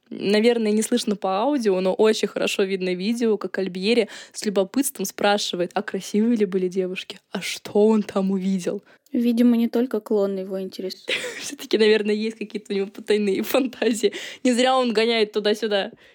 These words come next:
Speaker 1: из Марокко в Бразилию. И вот Жади является на ковер перед Али. Али сказал, что нельзя выставлять себя как публичную женщину. Это огромный грех у-, позволить чужаку увидеть свое тело. И что по Корану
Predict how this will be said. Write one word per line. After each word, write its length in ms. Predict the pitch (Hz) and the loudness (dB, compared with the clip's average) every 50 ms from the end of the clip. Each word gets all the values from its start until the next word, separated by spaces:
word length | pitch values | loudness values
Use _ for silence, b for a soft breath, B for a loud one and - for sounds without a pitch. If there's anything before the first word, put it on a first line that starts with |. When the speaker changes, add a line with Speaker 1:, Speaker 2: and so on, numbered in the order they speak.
| b | b
Speaker 1:
из 120 | b 220 202 | b -8 -6
Марокко 720 | 226 220 226 220 214 208 208 208 190 185 - - - - 110 | -4 -4 -2 -2 -2 -2 -4 -6 -6 -6 -8 -10 -12 -12 -14
в 220 | - 120 113 - | -14 -16 -18 -14
Бразилию. 680 | 202 190 214 214 220 202 202 202 196 180 180 185 196 220 _ _ _ _ _ _ _ _ _ _ - - | -4 0 2 2 2 2 -2 -4 -4 -4 -4 -6 -8 -12 _ _ _ _ _ _ _ _ _ _ -12 -4
И 100 | - 214 | -2 0
вот 320 | 202 190 208 240 269 254 254 | 2 4 4 2 2 2 0
Жади 340 | 208 202 196 214 233 226 220 | 2 2 2 2 2 0 -2
является 500 | 202 196 190 196 190 190 185 - - 190 | -2 0 2 2 4 2 2 0 -2 -4
на 80 | 196 | -2
ковер 280 | 196 196 196 190 185 190 | 0 0 0 0 -2 -2
перед 240 | - - 190 196 - | -4 -4 -6 -4 -4
Али. 300 | - - 208 240 302 B B B B B B B | -4 -6 -6 -6 -6 B B B B B B B
Али 240 | - 202 214 220 | 0 2 2 2
сказал, 440 | 208 - - - 180 180 190 185 196 | 2 0 -2 -4 -4 -2 -2 -2 -2
что 160 | 196 - - | -4 -6 -4
нельзя 300 | 196 196 202 196 202 196 | -2 0 2 2 4 2
выставлять 440 | 185 185 - - - 190 196 196 185 | 2 0 -2 -2 0 2 2 2 2
себя 200 | - - 180 - | 0 -2 -4 -6
как 80 | - - | -6 -8
публичную 560 | - - 185 196 190 190 - - 185 185 190 | -8 -4 0 0 0 0 0 -4 -4 -4 -2
женщину. 560 | 196 196 196 196 202 - - - 240 240 247 B B B B B B | -2 -2 -2 -2 -2 -4 -2 0 0 0 -2 B B B B B B
Это 160 | 202 208 214 | 0 0 0
огромный 560 | - - 208 202 202 226 233 220 202 190 180 | 0 0 0 0 2 2 2 2 0 -2 -4
грех 500 | 185 190 196 196 196 185 180 190 - - | -4 -4 -2 0 0 0 0 -2 -4 -2
у-, 140 | - 202 196 | -2 -2 -2
позволить 500 | - - 190 190 190 185 196 196 190 180 | 0 0 0 0 2 2 2 2 2 2
чужаку 440 | - - 180 180 190 185 - - - | 0 0 0 0 0 -2 -2 -2 -2
увидеть 280 | 190 180 196 175 180 180 | 0 0 0 -2 -4 -4
свое 260 | - - 185 185 190 | -4 -4 -4 -4 -4
тело. 460 | 190 - - 240 277 311 311 247 - B B B B B B B B B _ _ _ - - | -4 -2 0 2 2 4 2 0 -2 B B B B B B B B B _ _ _ -14 -6
И 280 | - 214 214 214 208 214 | -2 0 2 2 2 2
что 140 | - - 220 | 0 -2 -4
по 120 | - 226 | -4 -2
Корану 640 | 214 - 214 214 233 269 311 330 311 226 170 - | 0 2 2 4 4 2 2 0 -2 -4 -6 -8